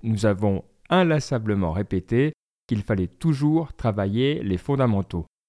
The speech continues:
Comme la philosophie stoïque nous offre des pistes concrètes pour faire face de manière positive aux crises, nous vous proposons une version complète du manuel d'Épictète, remaniée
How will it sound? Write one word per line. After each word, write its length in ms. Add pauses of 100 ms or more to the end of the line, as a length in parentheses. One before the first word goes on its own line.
(440)
Comme 120
la 120
philosophie 540
stoïque 460
nous 200
offre 340
des 140
pistes 300
concrètes 460
pour 160
faire 220
face 300
de 40
manière 360
positive 560
aux 80
crises, 480 (420)
nous 100
vous 80
proposons 760
une 160
version 400
complète 640
du 140
manuel 400
d'Épictète, 580 (360)
remaniée 720